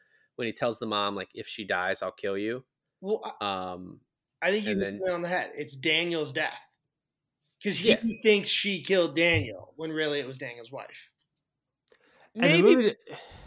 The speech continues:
Speaker 1: but also he, he looks at her and the way she's backing away, he's like, "Oh, so I'm, I've lost you. Well, if I've lost you, you're the only reason that I'm not, you know what I mean? Like,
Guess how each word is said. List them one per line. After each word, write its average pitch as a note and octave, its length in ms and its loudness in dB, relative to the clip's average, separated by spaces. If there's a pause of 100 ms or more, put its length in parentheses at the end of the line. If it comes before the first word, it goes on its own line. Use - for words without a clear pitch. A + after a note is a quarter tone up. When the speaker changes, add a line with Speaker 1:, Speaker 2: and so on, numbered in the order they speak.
(100)
Speaker 1:
but B3+ 180 8
also D#4 300 6
he, G#3+ 180 2
he G#3+ 180 2
looks G#3 320 4
at F#3 80 2
her F3+ 340 8
and D#3+ 160 2
the D3+ 40 4
way E3 140 4
she's D#3+ 260 -2
backing C#3+ 420 4
away, C#3+ 260 6
he's C3 200 0
like, B2 200 2
"Oh, C3+ 400 6 (180)
so C3+ 300 0 (460)
I'm, D3+ 360 4
I've C#3+ 200 6
lost B2+ 500 2
you. F#2+ 460 -4 (200)
Well, C#3 160 4
if - 80 0
I've F#3 220 6
lost C3 460 6
you, G2 140 -2
you're A2 240 2
the C3 200 -4
only A#2 300 -2
reason G2+ 420 -2
that F2+ 140 -6
I'm F2+ 160 -6
not, F2+ 260 -6
you A#2+ 100 -4
know G#2 60 0
what G2 60 -2
I - 20 -4
mean? G2+ 180 -4
Like, F#2 160 -8